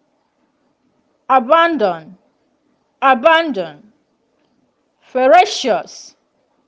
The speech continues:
ferocious. Civilian, civilian. Then third syllable stress.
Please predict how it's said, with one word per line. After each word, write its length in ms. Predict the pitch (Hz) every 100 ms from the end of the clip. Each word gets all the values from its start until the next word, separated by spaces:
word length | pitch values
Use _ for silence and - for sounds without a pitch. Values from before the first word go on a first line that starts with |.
| _
ferocious. 1000 | _ - 262 302 370 - 220 160 - - _ _ _ _ _ _ _ _ _
Civilian, 1120 | _ _ - 330 302 381 349 262 208 165 180 208 _ _ _ _ _ _ _
civilian. 1080 | _ - 330 294 359 381 294 220 170 113 190 _ _ _ _ _ _ _ _ _ _ _
Then 360 | 202 240 254 269
third 440 | 262 - 330 330
syllable 560 | - - 302 302 262 285
stress. 640 | - 247 262 440 - _